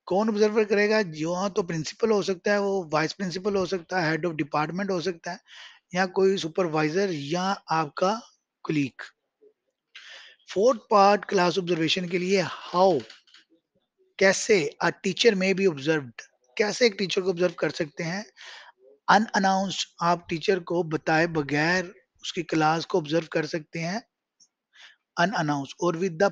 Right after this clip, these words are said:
prior notice, यहाँ पहले से उसे बता के कि आपकी class की observation की जाएगी, उसे notice दे के, उसकी इजाजत लेके,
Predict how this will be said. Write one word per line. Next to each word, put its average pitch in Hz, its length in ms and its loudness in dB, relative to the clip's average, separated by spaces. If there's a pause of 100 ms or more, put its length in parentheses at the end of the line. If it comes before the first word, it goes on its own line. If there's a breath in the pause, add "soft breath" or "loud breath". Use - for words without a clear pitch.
(140)
prior 185 300 2
notice, 143 400 -8
यहाँ 175 420 -2 (640 loud breath)
पहले 220 340 6
से 214 100 2
उसे 208 220 4
बता 165 340 4
के 185 240 0
कि 180 160 -2
आपकी 165 380 -2
class 160 320 -2
की - 120 -6
observation 160 440 -4
की 165 200 -6
जाएगी, 160 380 -2
उसे 180 180 -2
notice 151 440 -6
दे 156 180 -2
के, 180 160 -4
उसकी 170 240 -4
इजाजत 147 400 -4
लेके, 160 320 0